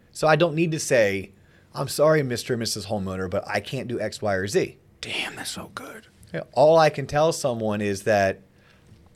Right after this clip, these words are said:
Speaker 1: I wish you and I had the opportunity to speak sooner because your job sounds like one I would have loved to do. At this time,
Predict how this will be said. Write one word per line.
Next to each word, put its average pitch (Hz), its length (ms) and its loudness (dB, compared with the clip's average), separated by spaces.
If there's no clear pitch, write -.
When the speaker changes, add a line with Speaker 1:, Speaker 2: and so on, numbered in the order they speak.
Speaker 1:
I 135 80 0
wish 170 340 2
you 165 80 -4
and 151 80 0
I 147 60 2
had 139 160 -2
the 123 140 0
opportunity 127 600 0
to 107 100 -2
speak 131 400 -4
sooner 110 640 0
because 147 320 0
your 156 120 0
job 175 280 8
sounds 175 300 -2
like 135 140 4
one 131 180 2
I 127 60 2
would 123 100 4
have 113 140 0
loved 127 260 4
to 113 80 -6
do. 104 300 0
At 131 260 0
this 202 220 8
time, 117 560 2